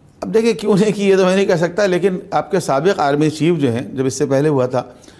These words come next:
तो आपके साबिक आर्मी चीफ साहब खुद वहाँ पर गए थे, पारा चनार। And it was a good gesture कि वो वहाँ पर गए,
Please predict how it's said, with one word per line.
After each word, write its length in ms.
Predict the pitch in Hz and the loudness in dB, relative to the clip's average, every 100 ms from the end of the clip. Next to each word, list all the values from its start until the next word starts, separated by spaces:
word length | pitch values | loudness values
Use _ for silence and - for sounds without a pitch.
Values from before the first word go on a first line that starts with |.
| - - | -20 -6
तो 80 | 147 | -2
आपके 220 | 143 151 | -2 -2
साबिक 360 | 147 156 175 156 | -4 -2 -2 0
आर्मी 300 | 139 143 143 | 0 2 0
चीफ 260 | 143 151 | 0 -2
साहब 340 | - 147 175 - | -2 -2 -2 -2
खुद 240 | 190 160 | -2 0
वहाँ 200 | 127 135 | -2 -2
पर 160 | 139 143 | -4 -4
गए 200 | 113 110 | -2 -2
थे, 120 | 95 - - - _ | -6 -14 -18 -20 _
पारा 180 | 117 117 | -4 -4
चनार। 420 | 113 107 101 92 - - - - - _ - | -4 -6 -6 -8 -18 -20 -20 -20 -20 _ -4
And 240 | 160 175 | 0 0
it 80 | 151 | 0
was 240 | 151 151 | 0 0
a 60 | 156 | -2
good 260 | 127 143 107 | -2 -2 -2
gesture 340 | 113 - 104 - - - _ - - - | -6 -4 -10 -10 -20 -20 _ -20 -20 -4
कि 80 | 139 | -2
वो 100 | 135 | 0
वहाँ 120 | 135 | 0
पर 140 | 147 | -2
गए, 400 | 113 113 143 - | 0 0 -2 -6